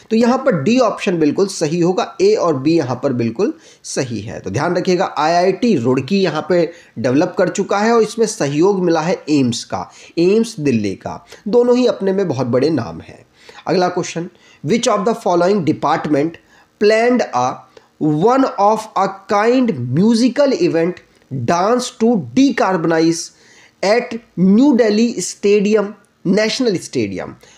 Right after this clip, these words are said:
तो दिल्ली के नेशनल स्टेडियम में डांस से डिकार्बनाइजेशन एक, एक म्यूजिकल इवेंट रखा गया जिससे लोगों को प्रमोट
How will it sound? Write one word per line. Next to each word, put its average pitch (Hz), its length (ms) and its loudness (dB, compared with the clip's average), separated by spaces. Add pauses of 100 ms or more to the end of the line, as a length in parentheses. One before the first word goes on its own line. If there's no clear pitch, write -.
(160)
तो 185 440 -2
दिल्ली 175 280 2
के 202 240 0 (280)
नेशनल 214 520 0
स्टेडियम 185 540 2
में 196 260 2 (120)
डांस 185 540 0
से 208 380 2
डिकार्बनाइजेशन 185 1300 0 (440)
एक, 202 360 2 (380)
एक - 420 0 (120)
म्यूजिकल 226 640 4
इवेंट 202 380 2
रखा 180 260 -2
गया 190 160 0
जिससे 175 280 -2
लोगों 151 260 2
को 156 120 -2
प्रमोट 151 440 0